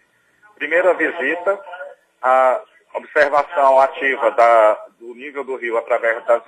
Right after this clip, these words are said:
dos boletins de informação da C P R M, da Agência Nacional de Águas, da chesf, assim como as informações oficiais dos órgãos do governo nos são repassadas e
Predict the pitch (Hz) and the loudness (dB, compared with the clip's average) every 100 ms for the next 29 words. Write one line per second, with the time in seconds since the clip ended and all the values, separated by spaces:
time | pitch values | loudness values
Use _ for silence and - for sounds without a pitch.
0 | - 117 117 123 120 151 156 151 151 139 | -20 -20 -12 -8 -8 -10 -10 -10 -6 -6
1 | 135 131 117 107 101 113 123 123 127 120 | -6 -10 -8 -8 -8 -12 -6 -6 -4 -6
2 | 113 110 92 90 104 104 98 127 135 123 | -6 -6 -8 -6 -4 -2 -6 -12 -12 -12
3 | 123 123 110 113 110 101 95 90 _ _ | -8 -6 -6 -4 -2 -2 -4 -16 _ _
4 | _ _ - 120 - 120 120 110 - 87 | _ _ -2 -2 -2 -2 -2 -2 -10 -12
5 | _ _ _ _ - 117 117 160 165 151 | _ _ _ _ -6 -4 -4 -10 -8 -6
6 | 147 147 143 120 123 127 123 120 127 131 | -4 -4 -6 -4 0 2 2 0 -8 -8
7 | 127 123 135 131 131 135 127 127 117 104 | -6 -6 -8 -8 -8 -10 -12 -4 -2 -2
8 | 98 104 104 98 104 107 104 101 95 _ | -6 -10 -10 -10 -4 -4 -4 -10 -14 _
9 | _ _ _ 120 123 110 113 131 147 131 | _ _ _ -16 -14 -10 -6 -8 -8 -18
10 | _ 131 123 - 123 127 - 113 - 123 | _ -18 -14 -8 -6 -4 -4 -6 -4 -4
11 | 139 143 139 - _ _ _ _ _ 131 | -4 -6 -14 -20 _ _ _ _ _ -10
12 | 143 147 143 | -8 -8 -10